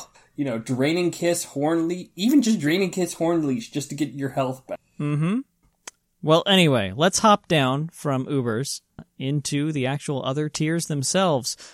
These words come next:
Speaker 2: in which, uh, I kinda gave a note on it last month, but a lot of these are gonna start moving a whole lot slower, folks, just because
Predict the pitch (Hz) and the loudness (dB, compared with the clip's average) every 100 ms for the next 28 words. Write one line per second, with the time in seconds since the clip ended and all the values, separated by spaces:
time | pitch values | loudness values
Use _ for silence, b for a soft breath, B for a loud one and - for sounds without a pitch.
0 | B B - 214 208 208 220 - - 165 | B B 4 6 8 6 4 0 2 4
1 | 147 147 196 202 160 165 160 135 127 120 | 6 4 4 2 4 2 4 4 2 0
2 | _ _ _ - 151 170 180 - 147 135 | _ _ _ -6 0 2 0 -2 -2 -2
3 | 139 127 151 160 - 120 113 139 - - | -2 0 2 2 0 0 0 -2 -6 -4
4 | 143 127 127 - - - _ _ - 127 | 2 2 2 -2 -12 -12 _ _ -4 -2
5 | 123 190 220 220 214 208 143 131 127 - | -2 -2 -2 0 0 2 0 -2 -2 0
6 | 143 123 151 156 131 104 135 170 156 170 | -2 0 -2 0 -2 -2 2 2 2 -2
7 | 175 - 165 127 110 123 113 117 - 127 | -2 -2 2 2 0 0 -2 -4 -8 -6
8 | 120 - 127 123 120 120 - | -6 -4 -4 -2 0 -2 -4